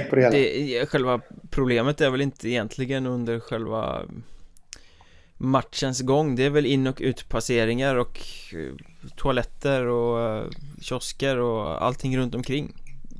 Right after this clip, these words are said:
Speaker 2: Transport
Speaker 1: Ja, men
Speaker 2: till och
Speaker 1: då
Speaker 2: från arenan. Det är väl det som Folkhälsomyndigheten oroar sig för. Alltså logistiken när folk ska förflyttas till och från och in och ut. Det är väl där, där som smittotillfällena kommer vara, snarare än när man sitter på sin stol och tittar på matchen.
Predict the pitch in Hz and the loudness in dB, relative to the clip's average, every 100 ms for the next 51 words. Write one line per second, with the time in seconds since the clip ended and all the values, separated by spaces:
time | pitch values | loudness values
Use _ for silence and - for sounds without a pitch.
0 | - - 170 - 139 175 190 196 127 104 | -4 2 2 8 12 12 12 10 6 4
1 | - 135 165 160 143 113 71 143 139 135 | 6 6 8 6 6 2 2 4 6 4
2 | 127 165 170 151 143 - 143 131 120 120 | 4 2 2 -4 -4 -2 0 0 -2 -2
3 | 120 117 - 165 165 147 120 123 123 127 | 0 0 0 -2 0 2 2 0 -2 0
4 | 113 110 - - - - - - - 123 | 0 0 -12 -20 -20 -16 -12 -2 0 0
5 | 139 127 117 110 - - - - - - | 2 2 2 -2 -10 -20 -20 -20 -20 -20
6 | _ - 127 127 123 131 110 127 123 127 | _ -6 -2 0 2 0 2 -2 0 -2
7 | - 123 131 - 123 - 135 - - - | 0 -6 -6 -4 -4 -4 -6 -6 -10 -6
8 | - 127 123 131 120 117 117 117 147 - | -2 0 0 2 2 2 2 2 0 -2
9 | - - 113 110 113 123 117 139 147 147 | -10 -4 -4 -2 -2 -2 2 4 6 4
10 | - 143 131 120 - - 147 143 - 117 | 0 0 -2 -6 -10 -4 0 0 -2 -2
11 | 123 113 117 117 139 - 151 135 113 147 | -2 0 -2 0 -2 -2 -2 0 0 2
12 | 123 113 131 131 127 123 - 110 135 131 | 2 2 0 -2 -2 -4 -6 -8 -6 -4
13 | 117 110 113 113 - 107 110 - - | -4 -4 -4 -6 -6 -4 -4 -6 -10